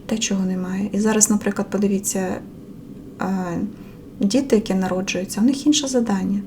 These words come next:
І діти то не є, е, знаєте, таке, що в-, також у них всіх є рівні, рівні різні свідомості. Діти можуть бути однакові, ось подивіться, згадайте, як ви в школі вчилися,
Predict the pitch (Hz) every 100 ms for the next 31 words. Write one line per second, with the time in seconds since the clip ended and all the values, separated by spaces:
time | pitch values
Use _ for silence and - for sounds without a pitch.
0 | - - - - - - - - - -
1 | 202 202 285 269 254 226 226 226 240 233
2 | 190 - 196 190 185 185 202 214 208 208
3 | - 202 - 190 202 - 185 196 202 202
4 | 196 - 285 214 202 202 - 247 254 -
5 | 190 202 185 196 240 220 196 196 - 190
6 | 220 254 233 214 233 214 196 190 - 190
7 | 214 208 180 - - - - - - -
8 | - - 262 269 208 196 202 208 214 190
9 | 196 185 233 285 302 302 294 208 - 214
10 | 208 190 - - 208 - 214 233 233 208
11 | 196 202 196 - 196 185 - 254 277 226
12 | -